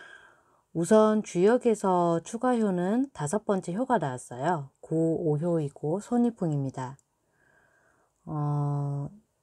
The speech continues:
위아래 모두 바람이 불기 때문에, 음, 일월 하루는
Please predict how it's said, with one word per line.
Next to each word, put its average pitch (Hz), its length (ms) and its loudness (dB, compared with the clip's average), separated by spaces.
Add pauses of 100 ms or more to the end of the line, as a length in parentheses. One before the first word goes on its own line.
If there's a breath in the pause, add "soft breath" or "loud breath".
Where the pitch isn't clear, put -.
(140)
위아래 208 400 6
모두 156 260 0
바람이 160 440 0
불기 151 240 -6
때문에, 147 800 -4 (840)
음, 139 340 -8 (120)
일월 190 400 6
하루는 190 760 0